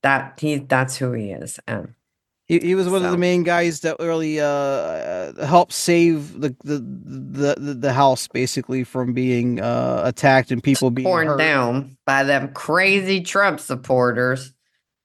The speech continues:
Speaker 2: There's so much, there's so much I wanna talk to him about, but I think there's a lot of that in his book that we're gonna need to know to, to talk to him. So I'm, I'm gonna be,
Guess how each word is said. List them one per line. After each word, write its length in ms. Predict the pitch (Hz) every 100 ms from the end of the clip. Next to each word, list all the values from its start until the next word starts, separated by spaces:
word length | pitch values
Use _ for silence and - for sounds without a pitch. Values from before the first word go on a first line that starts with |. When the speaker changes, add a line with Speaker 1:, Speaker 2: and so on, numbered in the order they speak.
| _ _ _ _ _ _ 190
Speaker 2:
There's 200 | 208 208
so 160 | 226
much, 320 | 214 196 180
there's 140 | - 190
so 160 | 240
much 160 | 269 247
I 20 |
wanna 120 | 240
talk 260 | 196 196 196
to 80 | 196
him 80 | 180
about, 460 | 139 147 135 -
but 80 | 139
I 40 | 143
think 240 | 208 202
there's 140 | 196 160
a 60 |
lot 300 | 156 151 156
of 120 | 156
that 220 | 151 147 -
in 120 | 139
his 200 | 139 117
book 300 | - 143 -
that 140 | 139
we're 120 | 143
gonna 200 | 139 139
need 200 | 135 135 131
to 60 |
know 320 | 135 135 135
to, 220 | 127 127 101
to 140 | 123
talk 320 | - 131 131
to 160 | - 127
him. 160 | 123
So 320 | 127 135 127 127
I'm, 140 | 139
I'm 160 | 135 143
gonna 160 | 202
be, 180 | 208 185